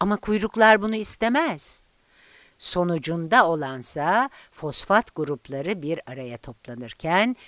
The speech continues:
kuyruklar kendilerini sudan korumaya çalışırlar. Ama bu maddeler zaten suyun içinde bulunduklarından su aynı zamanda burada alt kısımlarda da olacak. Bu durumda çok eşsiz bir yapının ortaya çıkmasına neden oluyor.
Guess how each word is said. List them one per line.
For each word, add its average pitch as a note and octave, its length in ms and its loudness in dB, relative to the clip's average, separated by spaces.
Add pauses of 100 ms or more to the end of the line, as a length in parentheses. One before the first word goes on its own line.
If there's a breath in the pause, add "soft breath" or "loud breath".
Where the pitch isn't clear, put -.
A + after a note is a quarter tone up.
(100)
kuyruklar D#3+ 600 -2
kendilerini C3+ 800 -6 (160)
sudan F3+ 540 -4 (120)
korumaya A#2+ 520 -10
çalışırlar. E2+ 840 -16 (500 loud breath)
Ama A#3 240 2
bu B3 80 2
maddeler G3+ 560 6
zaten C4+ 460 4
suyun F#3 340 -4
içinde C#3 440 -10
bulunduklarından C3 960 -8 (220 loud breath)
su - 260 2
aynı G#3+ 320 6
zamanda D3 520 -2
burada F#3+ 440 0
alt F3 260 -2
kısımlarda E3+ 720 -4
da B2 80 -10
olacak. - 580 -18 (760 loud breath)
Bu A#3 120 0
durumda D#3 340 -2
çok A#3 240 -6 (120)
eşsiz F#3 500 -8
bir E3 60 -6
yapının D3 380 -8
ortaya C3 380 -10
çıkmasına B2 560 -12
neden A#2+ 340 -12
oluyor. A#2 480 -16